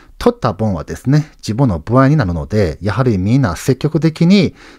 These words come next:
厳しくですね、罰金するんですよ。このような話はですね、通常でしたら、お店のオーナー様ですね、大体ですが、罰金を払って、そこで終わりなんですよ。でも、このお店はですね、やはり数年間、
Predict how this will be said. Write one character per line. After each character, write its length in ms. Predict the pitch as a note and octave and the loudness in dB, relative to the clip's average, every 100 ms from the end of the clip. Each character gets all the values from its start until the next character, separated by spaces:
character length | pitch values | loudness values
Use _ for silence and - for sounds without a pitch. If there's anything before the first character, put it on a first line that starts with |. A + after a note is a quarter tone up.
| - | -8
厳 240 | - A#2+ | -2 0
し 180 | B2+ - | -2 -2
く 140 | D#3+ G3+ | 0 2
で 120 | A3+ | 0
す 140 | - | 0
ね、 180 | G#2+ C#2+ - | -4 -4 -8
罰 160 | G2 | -8
金 200 | - G2 | -6 -6
す 100 | - | -4
る 100 | F#2+ | -6
ん 20 | D2+ | -6
で 100 | D#2 | -6
す 140 | - | -6
よ。 240 | D#2 D2+ - _ _ - - - - _ - | -4 -6 -10 _ _ -20 -20 -20 -20 _ -4
こ 140 | E3+ | 0
の 60 | A3 | 2
よ 40 | |
う 40 | |
な 100 | F#3+ | 2
話 400 | D3 E3+ B2+ - | 2 2 0 -2
は 100 | G2 | -6
で 120 | E2 E2 | -6 -4
す 120 | A#2+ | 0
ね、 160 | B2+ | 0
通 300 | D#2+ - A#2 | 0 -4 -2
常 160 | A2+ A2+ | 0 0
で 80 | B2+ | 0
し 100 | - | 0
た 80 | D3 | 2
ら、 320 | G3 G3+ G3 - - - _ | 2 0 -2 -16 -20 -20 _
お 100 | G#2+ | 0
店 240 | A#2+ B2 B2 | 0 2 0
の 180 | B2 | 2
オ 60 | G#2 | 2
ー 20 | |
ナ 160 | B2+ C3 | 2 2
ー 40 | |
様 280 | - C3 B2+ | 0 -2 0
で 100 | C3 | 0
す 120 | - | -2
ね、 320 | G2+ G2 C#2+ C#2+ | -2 -2 -4 -4
大 240 | G2+ F3+ | 0 0
体 220 | - G3+ | 0 0
で 120 | G3 F#3+ | 0 0
す 140 | A#2+ | 0
が、 360 | B2+ D3 A2+ - - - _ | 2 2 0 -6 -20 -20 _
罰 200 | - D3+ - | -2 -2 -6
金 360 | - E3 D#3+ | -6 -2 0
を 240 | F3+ F#3 F#2+ | 2 2 2
払 260 | - D#3+ | -2 -2
っ 80 | A2 | -2
て、 440 | _ - F3+ D#3 D#2 | _ 0 2 2 -2
そ 160 | - | -6
こ 100 | G3+ | -4
で 220 | G3+ F2+ - | -4 -4 -4
終 100 | E3+ | 0
わ 60 | F#3+ | 2
り 80 | |
な 80 | F#3+ | 2
ん 40 | G2 | 0
で 80 | |
す 140 | D#2+ E2+ | -4 -4
よ。 240 | D2+ E2 _ - - - | -4 -6 _ -20 -16 -4
で 200 | A#2 F#3+ | 0 2
も、 180 | F#3+ A2+ | 2 0
こ 140 | C#3 | -2
の 120 | C#3+ | 0
お 60 | B2 | 2
店 300 | B2+ - C#3+ | 0 0 0
は 160 | C#3 | 2
で 80 | C#3 | 0
す 140 | - G#2 | -2 -2
ね、 180 | F2 | -2
や 100 | F2+ | -2
は 120 | G#2 C3+ | 0 0
り 120 | F#2+ | -2
数 320 | - - B2+ | -4 0 2
年 220 | C#3 D3 | 4 2
間、 320 | - E2+ F2+ | 0 -4 -6